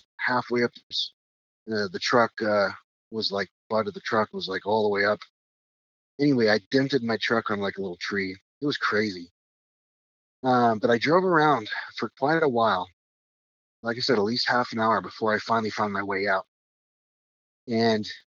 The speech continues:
I passed the guy's house, and I went down the hill a little ways. I stopped right in the headlights of this guy. It was, like, a stooge or, you know, some security dude.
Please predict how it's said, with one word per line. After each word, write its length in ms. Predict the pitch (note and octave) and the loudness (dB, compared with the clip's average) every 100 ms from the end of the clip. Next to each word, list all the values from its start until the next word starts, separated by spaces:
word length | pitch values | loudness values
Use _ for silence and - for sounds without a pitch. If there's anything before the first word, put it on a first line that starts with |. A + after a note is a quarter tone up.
| - | -10
I 80 | A#2 | -6
passed 360 | - C3+ D3+ - | 2 4 4 0
the 60 | |
guy's 280 | C3+ B2+ C3 | 0 0 2
house, 520 | A#2 G#2+ G#2 - - _ _ _ _ _ - | 2 0 -2 -6 -10 _ _ _ _ _ -10
and 160 | A2+ G#2+ | -4 0
I 40 | |
went 220 | A#2 C#3+ | 0 0
down 160 | D#3 D#3 | 2 0
the 60 | C3+ | 2
hill 160 | C#3+ | 2
a 20 | |
little 160 | C3+ C3 | 4 4
ways. 300 | B2 A#2+ A#2 | 4 2 0
I 60 | - | -2
stopped 360 | - C3 C3 | 0 2 2
right 240 | G#2+ G#2+ D#3 | 2 2 2
in 80 | |
the 80 | E3+ | 2
headlights 460 | C3+ B2 B2 A#2+ A2 | 0 0 2 0 -2
of 60 | G#2+ | -6
this 140 | G2+ | -4
guy. 360 | - F#2+ G2 G#2 _ _ _ _ _ _ _ _ _ - | 0 0 0 -4 _ _ _ _ _ _ _ _ _ -6
It 40 | |
was, 120 | A#2 A2 | -2 0
like, 160 | A2 | 0
a 60 | G#2 | 2
stooge 500 | - C3 A#2+ A2 F#2+ | 4 4 4 2 -2
or, 160 | G2 - - _ - | -2 -4 -16 _ -14
you 80 | - | -6
know, 120 | G3 | -4
some 240 | - A2+ | -4 -4
security 480 | A2 - - - G#2+ | -4 -6 -2 0 0
dude. 340 | G#2 G2+ G#2 | -4 -4 -6